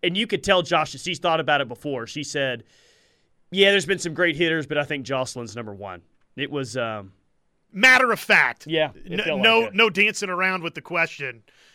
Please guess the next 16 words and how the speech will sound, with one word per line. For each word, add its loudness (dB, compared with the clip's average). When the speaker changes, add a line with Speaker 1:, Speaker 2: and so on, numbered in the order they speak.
Speaker 2:
You're 0
right. 6
I-, -2
she, 4
she -4
felt 2
pretty -2
strongly 0
that 2
it 2
is 2
Jocelyn -2
Alo. -6
It 0
makes 4
that 8